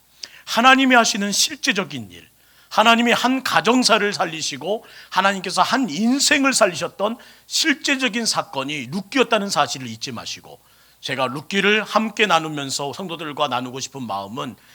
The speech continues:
이 가정사의 회복이, 이 인생의 회복이, 이 슬픔이 다시 한번 기쁨이 되는 역사가 우리 모든 성도님들에게 일어나길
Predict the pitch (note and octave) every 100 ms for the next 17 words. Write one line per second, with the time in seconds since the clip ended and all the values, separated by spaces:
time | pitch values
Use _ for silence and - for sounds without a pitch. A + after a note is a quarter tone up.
0 | - - G#3 C4 - - - C#3+ B3+ C#4
1 | - A3+ G3 - F3+ C#3+ A2 F#2 _ _
2 | - _ F3+ A#3+ B3+ B2 E3+ C4+ D#4+ -
3 | B3+ B3 A3 A3 F3 C#3+ G#2+ - _ _
4 | _ G3+ C4+ A#3 - - F#4 - - D4
5 | D4 C#4 C#4 - - F3 - F#3 E3+ D3+
6 | - C4 - E4 D4+ B3+ A3+ A3 E3 D3
7 | - A2+ A#2+ B2+ - _ - - C3+ B2+
8 | A#2 F3+ A3+ A3+ F#3+ F3+ E3 C#3 C3+ B2+
9 | A#2+ C3+ B2 G#2+ B2+ A3+